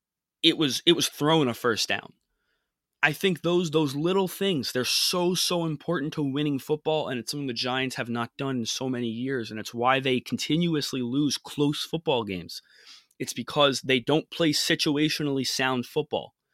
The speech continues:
It's little things here and there. It's a first and twenty. Good teams find a way to turn first and twenty into points.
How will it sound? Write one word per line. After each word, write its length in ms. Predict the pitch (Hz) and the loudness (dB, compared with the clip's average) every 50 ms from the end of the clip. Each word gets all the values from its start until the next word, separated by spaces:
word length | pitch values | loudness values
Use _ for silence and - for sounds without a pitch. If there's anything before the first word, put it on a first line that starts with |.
| _ _ _ _ _ _ _ _ _ _ _ _ _ _ | _ _ _ _ _ _ _ _ _ _ _ _ _ _
It's 140 | 127 - 117 | -6 -6 -2
little 280 | 117 143 175 180 170 | 2 4 4 4 4
things 300 | 160 - 170 156 143 - | 2 2 0 0 0 0
here 180 | - 156 151 151 | 0 0 0 0
and 140 | 147 147 151 | 0 0 0
there. 180 | 156 151 135 | 2 2 2
It's 120 | 117 - - | 2 0 -4
a 40 | - | -6
first 320 | - - 156 160 - - | -2 0 0 0 0 -2
and 100 | 147 143 | -4 -6
twenty. 400 | - - 170 175 170 156 131 - 127 117 | -4 -2 -2 0 0 0 -2 -4 -6 2
Good 240 | - 165 180 170 | 4 4 4 4
teams 300 | - - 196 190 175 - | 2 0 0 0 0 0
find 260 | - - 160 160 160 151 | 0 2 2 2 2 2
a 60 | 143 | 4
way 160 | 147 160 165 | 4 4 4
to 80 | 165 156 | 4 2
turn 240 | 160 - 156 151 | 0 -2 -4 -2
first 300 | 147 - 151 151 151 - | 0 0 0 0 0 -2
and 80 | 135 123 | -4 -6
twenty 400 | - - 143 156 156 151 - - _ - | -4 -4 -2 -2 -2 -2 -4 -4 _ 2
into 480 | 151 151 160 165 156 - - 170 151 | 4 4 4 2 0 0 0 -2 -2
points. 640 | - - 165 147 117 - - - - - - - - | 0 2 2 2 2 0 -2 -4 -4 -2 -2 -4 -8